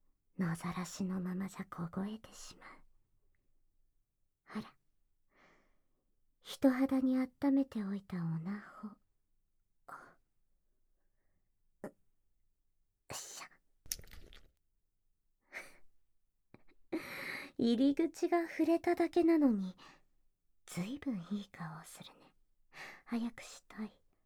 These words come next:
オナホこきしてほしい。表明しなくても丸わかりだよ。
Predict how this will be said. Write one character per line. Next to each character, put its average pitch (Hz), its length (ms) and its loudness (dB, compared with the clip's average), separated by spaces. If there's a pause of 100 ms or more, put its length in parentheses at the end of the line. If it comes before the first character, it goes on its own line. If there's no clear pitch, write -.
(320)
オ 190 100 2
ナ 185 160 -2 (100)
ホ 220 80 -2
こ - 200 -12
き - 200 -12
し - 160 -16
て - 140 -18
ほ - 200 -18
し - 240 -20 (2000)
い。 214 60 6
表 208 180 6
明 202 200 2
し - 180 -2
な 202 140 0
く - 100 -20
て 185 100 -10
も 156 180 -4
丸 170 260 -6
わ 240 80 -4
か 277 160 -6
り 269 120 -10
だ 277 120 -6
よ。 311 200 -12